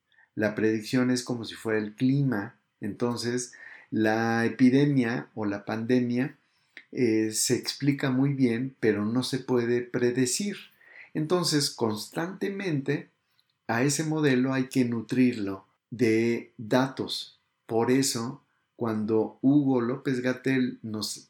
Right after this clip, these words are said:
bombardea de datos diariamente,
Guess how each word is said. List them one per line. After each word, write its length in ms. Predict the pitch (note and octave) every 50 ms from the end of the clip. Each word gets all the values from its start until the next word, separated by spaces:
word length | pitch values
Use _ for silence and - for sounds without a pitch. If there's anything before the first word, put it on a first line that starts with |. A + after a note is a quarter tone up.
| _ -
bombardea 760 | A#2+ G2+ A2+ A2 G#2+ G#2+ G#2+ A2 A#2+ B2+ A#2+ C3+ C#3+ C#3+ C#3
de 180 | C3+ C3+ C3+ C3
datos 640 | C3 C3+ C3 C3 - - B2+ A2 G#2 - - - C3 A2+ -
diariamente, 1160 | - C3+ B2 B2+ C3 B2 A#2+ A#2 G#2+ G#2 G#2 G#2 G2+ G2+ G#2+ A2 G#2+ - - - - -